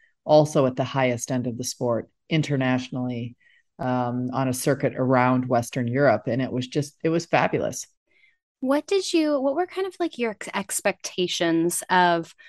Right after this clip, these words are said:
Speaker 2: horses in Germany, or, or kind of, like, what you thought you would experience? And then what was the reality upon arriving and starting to learn during your time in Germany?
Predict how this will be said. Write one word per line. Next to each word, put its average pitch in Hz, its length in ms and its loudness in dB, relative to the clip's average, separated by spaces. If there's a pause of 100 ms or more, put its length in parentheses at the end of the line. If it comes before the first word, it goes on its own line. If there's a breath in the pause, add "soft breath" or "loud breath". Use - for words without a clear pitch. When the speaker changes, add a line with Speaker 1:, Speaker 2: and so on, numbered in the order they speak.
(160 soft breath)
Speaker 2:
horses 190 640 2
in 190 200 0
Germany, 175 460 4
or, 175 160 2
or 190 120 0
kind 202 180 2
of, 196 80 2
like, 185 140 2
what 196 180 0
you 185 140 0
thought - 360 6
you 226 140 2
would 233 120 2
experience? 247 800 4
And 214 140 2
then 196 180 2
what 190 240 6
was 233 200 -2
the 220 140 0
reality 160 840 2 (360 loud breath)
upon 165 840 4
arriving 165 680 4
and 160 120 -2
starting 160 460 0
to 175 160 -4
learn 151 640 0 (340)
during 160 260 2
your 156 120 -2
time 147 240 -4
in 139 100 -4
Germany? - 540 -10